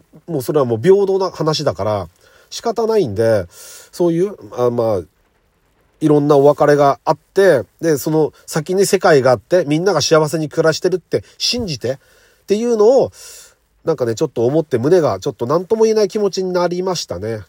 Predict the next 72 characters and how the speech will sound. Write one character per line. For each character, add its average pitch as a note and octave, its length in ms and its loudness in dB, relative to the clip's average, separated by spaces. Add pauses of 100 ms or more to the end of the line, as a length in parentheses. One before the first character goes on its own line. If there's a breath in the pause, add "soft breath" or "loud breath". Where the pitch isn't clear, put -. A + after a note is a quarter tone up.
(100)
う A#2 80 -10
ん。 F#2+ 340 -10 (160)
な B2+ 100 -6
ん B2 40 -10
か B2+ 60 0
や C3 40 2
っ A#2+ 40 -2
ぱ B2 100 -4
り、 A#2 100 -6 (1500 loud breath)
命 G#3+ 300 4
は C3+ 100 4
大 D3 200 4
事 C#3 120 -10
で、 B2+ 180 2
み D#3+ 100 -2
ん G3 80 -4
な、 G3 80 2 (140)
<laughs> - 100 -8
だ G#3+ 80 2
か F3+ 120 4
ら、 C3+ 100 0 (260 loud breath)
日 B3+ 120 -4
々 A#3 100 -2
一 E3+ 120 -2
生 G#3 180 0
懸 G3 180 -2
命 D#3 220 -2
生 F3 100 -10
き - 100 -14
て、 C3 320 2 (840 soft breath)
美 F3 80 4
味 F3 40 4
し - 100 0
い - 20 -6
も G3 140 2
ん - 20 -6
食 E3 120 -2
べ D3+ 120 2
て、 A#2 380 0 (720)
い G3+ 80 -4
い G#3 60 2
も F3+ 100 2
の D#3 100 2
見 D3+ 100 -2
て C3+ 180 2
感 D#3+ 200 0
動 E3 160 4
し - 80 -4
て、 G#3+ 180 0 (840)
う D#3+ 100 0
ん、 D#3 100 -4
そ G#3+ 120 -2
う - 20 0
い G#3+ 40 -2
う G3 40 0
の D#3+ 80 4
す - 120 -4
ご A#3+ 120 2
く E3+ 80 -2
大 D3+ 180 6
事 D#3 60 -2
だ D#3 80 2
な C3+ 100 0
っ B2 60 -6
て - 100 -2
改 E3 300 2
め E3+ 80 0
て A#2+ 100 -14
ち - 80 -10
ょ C3+ 40 -2
っ A#2 40 -6
と F2+ 240 -8